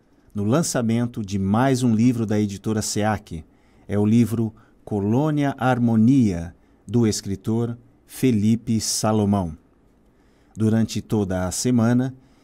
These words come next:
estaremos destacando diversos assuntos contidos na obra do escritor de Franca, um romance que, além da trama que normalmente nos atrai,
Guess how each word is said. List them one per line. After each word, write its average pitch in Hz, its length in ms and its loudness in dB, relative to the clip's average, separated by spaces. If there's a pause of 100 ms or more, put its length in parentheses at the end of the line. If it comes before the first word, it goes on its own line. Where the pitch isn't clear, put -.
(140)
estaremos 120 560 2
destacando 120 800 0
diversos 117 720 -2
assuntos 117 580 -4
contidos 110 640 -2
na 101 160 -2
obra 98 320 -2
do 101 160 -2
escritor 95 600 -6
de 101 120 -8
Franca, 107 560 -6 (760)
um 117 120 2
romance 123 720 2 (340)
que, 101 280 -2
além 110 340 2
da 113 120 2
trama 110 540 0 (280)
que 110 100 0
normalmente 107 920 0 (420)
nos 101 260 -4
atrai, 113 720 0